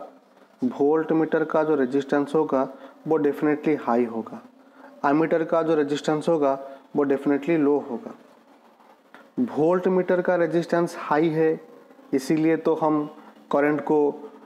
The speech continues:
potential difference या फिर जो current की जो potential difference की जो value है उसको हम measure कर पाते हैं कि current कितनी speed से आ रही है।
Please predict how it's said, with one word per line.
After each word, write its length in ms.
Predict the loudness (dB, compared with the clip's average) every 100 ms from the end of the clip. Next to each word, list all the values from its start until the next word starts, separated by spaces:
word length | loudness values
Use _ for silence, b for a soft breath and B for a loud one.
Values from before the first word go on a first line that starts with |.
| -10 -4
potential 520 | 0 0 0 0 2
difference 460 | 0 2 0 2
या 100 | 0
फिर 160 | 0 -2
जो 140 | 0
current 400 | 0 2 2 0 -2
की 80 | 0
जो 180 | 0 0
potential 540 | -2 -2 -2 0 0
difference 360 | 0 0 -2 0
की 60 |
जो 140 | 0 0
value 340 | 2 2 2
है 120 | 2 0
उसको 300 | 0 0 2
हम 100 | 2
measure 240 | 2 0
कर 180 | 0 0
पाते 320 | 0 0 0
हैं 300 | 0 2 0 0
कि 120 | -2
current 500 | 0 0 0 -2 -4
कितनी 280 | -2 0 -2
speed 340 | -2 0 0
से 200 | -2 -2
आ 80 | -2
रही 180 | -2 -6
है। 160 | -8